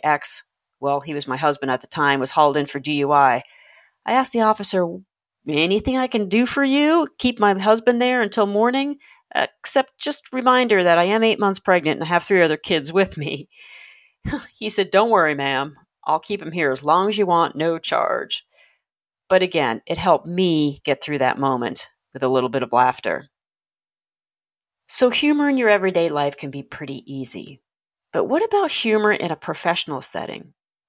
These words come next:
Is it acceptable? Is it appropriate? Well, humor combats stress, relaxes muscles, decreases blood pressure, and improves your immune system.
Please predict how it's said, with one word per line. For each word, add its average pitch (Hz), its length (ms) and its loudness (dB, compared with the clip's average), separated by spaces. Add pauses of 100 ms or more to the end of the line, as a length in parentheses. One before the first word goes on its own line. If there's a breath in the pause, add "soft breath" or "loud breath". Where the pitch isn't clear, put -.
(140)
Is 220 160 -4
it 208 100 -6
acceptable? - 680 -2 (640)
Is 165 80 -6
it 160 80 -2
appropriate? 208 720 0 (1200)
Well, 202 220 2
humor 359 400 -2
combats 185 640 -2
stress, - 520 -2 (160)
relaxes 180 760 -2
muscles, 131 600 -6 (400)
decreases 156 600 -4
blood 113 320 -4
pressure, 139 460 -4 (540)
and 302 200 2
improves 254 440 -2
your 226 100 2
immune 220 300 -2
system. - 500 0